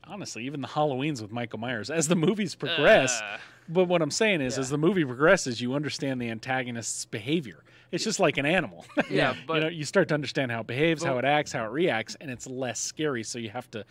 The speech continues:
Speaker 2: Yeah.
Speaker 1: as far as movies go, there has to be more things thrown in to kinda make it continue to be scary.
Speaker 2: But with Michael Myers, like,
Speaker 1: With varying degrees of success. <laughs>
Speaker 2: with Michael Myers, it came down to
Speaker 1: Or
Speaker 2: him working for a
Speaker 1: unsuccess.
Speaker 2: cult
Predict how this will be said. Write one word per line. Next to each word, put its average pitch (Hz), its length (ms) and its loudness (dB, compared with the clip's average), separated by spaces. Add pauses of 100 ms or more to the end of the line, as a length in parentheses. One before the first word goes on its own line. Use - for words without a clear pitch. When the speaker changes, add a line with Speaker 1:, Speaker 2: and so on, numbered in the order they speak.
(160)
Speaker 2:
Yeah. 151 140 -14
Speaker 1:
as 110 100 -4
far 160 180 0
as 110 100 -4
movies 147 320 -4
go, 104 260 -8
there 101 160 -10
has 117 200 -10
to - 80 -12
be 107 120 -10
more 117 380 -8
things 123 420 -6
thrown 113 320 -10
in 110 160 -10
to 98 120 -12
kinda 120 300 -14
make 104 380 -12
it 139 160 -12
continue 160 400 -8
to 165 60 -10
be 175 100 -12
scary. - 360 -10
Speaker 2:
But 147 140 -8
with 143 100 -10
Michael 139 280 -6
Myers, 117 500 -4
like, 113 140 -8
Speaker 1:
With 123 180 -4
varying 123 460 -2
degrees 135 380 -4
of 139 80 -14
success. 160 680 0
<laughs> - 40 2
Speaker 2:
with 294 120 6
Michael 311 260 4
Myers, 143 380 2
it 135 140 -16
came 147 200 -10
down 135 260 -4
to 135 400 -8
Speaker 1:
Or 120 120 -4
Speaker 2:
him 156 240 -4
working 139 220 -4
for 165 140 -6
a - 40 -2
Speaker 1:
unsuccess. 151 100 -8
Speaker 2:
cult 151 380 -4